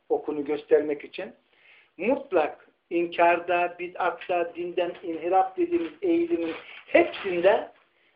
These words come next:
teşviş, tereddüt ve şüphe vardır. Mesela yükselin bütün yaklaşımında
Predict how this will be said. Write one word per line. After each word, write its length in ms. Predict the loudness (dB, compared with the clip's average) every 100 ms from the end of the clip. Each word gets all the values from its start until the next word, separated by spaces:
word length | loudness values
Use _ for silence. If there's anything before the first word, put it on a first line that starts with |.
| _
teşviş, 640 | 2 4 2 -2 -10 -14 _
tereddüt 560 | 0 4 4 0 -6 -10 _ _
ve 80 | -4
şüphe 260 | -4 -6 -12
vardır. 540 | -12 -18 -20 _ _ _ _ _ _ _ _ _ _ _ _ _ _ _ _ _ _ _ _ _ _ _ _ _ -2
Mesela 420 | 0 2 6 6
yükselin 640 | 4 -2 -2 2 2 0
bütün 260 | -6 -8 -2
yaklaşımında 960 | -2 0 0 0 -2 -8 -4 -6 -6